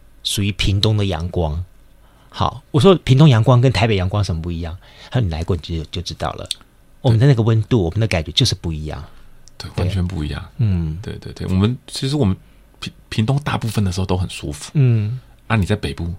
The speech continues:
Speaker 2: 大部分时候都在下雨啊，湿湿黏黏的啊，
Speaker 1: 嗯。
Speaker 2: 长一些湿疹什么的。
Speaker 1: 嗯。
Speaker 2: 那我们基本上就，你会一直在一个相对还不错的环境。
Speaker 1: 嗯哼。
Speaker 2: 对，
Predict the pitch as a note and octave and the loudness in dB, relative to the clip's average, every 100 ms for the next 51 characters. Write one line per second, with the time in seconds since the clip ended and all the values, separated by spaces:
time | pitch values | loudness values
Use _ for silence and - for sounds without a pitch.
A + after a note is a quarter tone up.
0 | - - - - A2 - G#2 G2 G#2 G#2 | -14 -20 -14 -6 -6 -4 -4 -2 -2 0
1 | G2 - F#2+ D2+ C#2+ C#2+ C#2+ G2+ G2 G#2 | -2 -2 -2 -2 -4 -6 -6 -2 0 2
2 | E2 F2 D#2+ D2+ D2 C#2+ C#2+ D#2 F2 F2+ | 2 2 0 -4 -10 -8 -6 -2 -2 0
3 | E2+ D2+ - - - C#2+ - A#2 G2+ F#2+ | -4 -4 -8 -12 -14 -8 -2 0 2 0
4 | B2+ A#2+ B2 B2 - F#2+ F#2 C3+ C#3 A#2 | 0 -2 -2 -6 -6 -4 0 0 0 -2
5 | G#2 A#2+ A#2 G2 F#2 - - - - - | -4 -4 -4 -4 -6 -10 -20 -20 -20 -8
6 | - A2 A#2 F#2+ D#2+ E2+ - F#2 C#2+ C2+ | -4 -2 0 -2 -2 -6 -4 -2 -2 -6
7 | C#2 - A#2 G2 G#2+ G#2+ A2+ - | -4 2 2 2 0 0 -2 -6